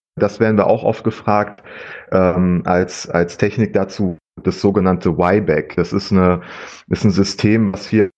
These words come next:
an der, äh, Fachhochschule Bonn-Rhein-Augustin entwickelt wurde. Und, äh, die haben daraus eine, eine,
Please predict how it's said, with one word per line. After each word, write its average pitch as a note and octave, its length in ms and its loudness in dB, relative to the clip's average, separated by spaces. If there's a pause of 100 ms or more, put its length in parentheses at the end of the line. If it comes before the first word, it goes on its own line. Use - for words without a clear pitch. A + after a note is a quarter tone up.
(340)
an G2 200 2
der, F#2 420 2
äh, F2+ 220 2
Fachhochschule - 1900 -4
Bonn-Rhein-Augustin F2 1200 0
entwickelt F2+ 440 2
wurde. D#2 280 2 (560)
Und, F2 560 0
äh, E2+ 260 4
die F2 140 -2
haben F2 180 0
daraus F2 420 0
eine, E2 200 2
eine, D#2 1300 -4